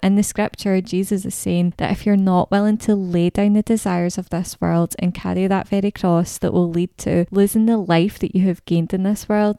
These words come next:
then simply put, you're not worthy of being his disciple. And I know how hard that is, and I know how harsh it can be, but it's truth. It's gospel, biblical truth.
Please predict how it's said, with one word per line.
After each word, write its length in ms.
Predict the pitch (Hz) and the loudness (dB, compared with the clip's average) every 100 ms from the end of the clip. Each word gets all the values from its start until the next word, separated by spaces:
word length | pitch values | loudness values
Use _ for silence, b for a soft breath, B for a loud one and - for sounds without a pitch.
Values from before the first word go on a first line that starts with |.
| - | -4
then 180 | - 185 | -2 0
simply 420 | 190 196 185 - | -2 -6 -6 -4
put, 400 | 208 - 190 185 - | -4 -4 -4 -6 -4
you're 260 | 190 196 | -2 2
not 260 | 226 254 - | 2 2 2
worthy 380 | 196 180 - 180 | 0 0 0 -4
of 180 | 185 - | -4 -2
being 200 | 175 170 | -2 0
his 220 | 185 180 | -4 -6
disciple. 680 | 196 - - 180 - 190 190 _ _ | -10 -8 -8 -8 -8 -8 -8 _ _
And 120 | 196 | 2
I 120 | 208 | 4
know 240 | 208 196 202 | 6 6 6
how 180 | 214 226 | 6 2
hard 280 | 208 165 - | 2 -2 -2
that 180 | 185 | -4
is, 180 | 185 180 | -2 -2
and 80 | 185 | -2
I 120 | 185 | 0
know 160 | 185 185 | 2 2
how 180 | 208 208 | 2 0
harsh 400 | - 165 175 - | -2 -2 -2 -8
it 80 | |
can 140 | - 180 | -2 0
be, 180 | 185 185 | 2 0
but 220 | - 175 | -2 -2
it's 300 | 180 - - | -2 -4 -6
truth. 300 | - 190 - - | -4 -4 -4 -4
It's 220 | 196 - | -4 -4
gospel, 560 | - 185 185 - 226 | 0 2 0 0 2
biblical 560 | 220 185 - 185 - 202 | 2 -2 -2 -6 -4 -6
truth. 400 | - - 190 | -4 -6 -6